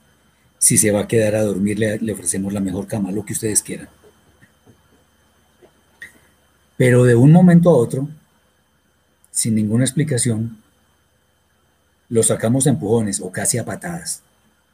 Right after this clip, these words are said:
Eso es lo que está pasando con este tipo de personas. Eso y nada más, eso. Estamos sacando a empellones de nuestra vida al Santo Maestro. Y por eso hay que dar cuentas.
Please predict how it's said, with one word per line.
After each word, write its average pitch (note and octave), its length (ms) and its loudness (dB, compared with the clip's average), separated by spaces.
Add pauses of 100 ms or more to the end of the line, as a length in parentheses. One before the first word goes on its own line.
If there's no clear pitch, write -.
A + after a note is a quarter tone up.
(800)
Eso D3+ 280 0
es D3 80 -2
lo D#3 120 0
que D#3 80 -4
está - 180 -6
pasando G#2+ 400 -4
con F#2 140 -12
este - 180 -8
tipo A2+ 260 -8
de G#2 60 -4
personas. - 560 -6 (1600)
Eso G#3 400 0
y C3 80 -2
nada A2 280 0
más, - 300 -4 (180)
eso. - 280 0 (840)
Estamos D3+ 320 0
sacando B2+ 340 0
a C3+ 40 4
empellones C#3 720 0 (1300)
de A2+ 120 -2
nuestra A2 320 -2
vida B2 220 0
al A#2 100 -2
Santo A2 300 -4
Maestro. E2+ 400 -8 (360)
Y A2+ 80 -8
por G2+ 200 -6
eso A#2+ 220 0
hay A2+ 80 -6
que A2+ 140 -12
dar G2 180 -14
cuentas. - 480 -12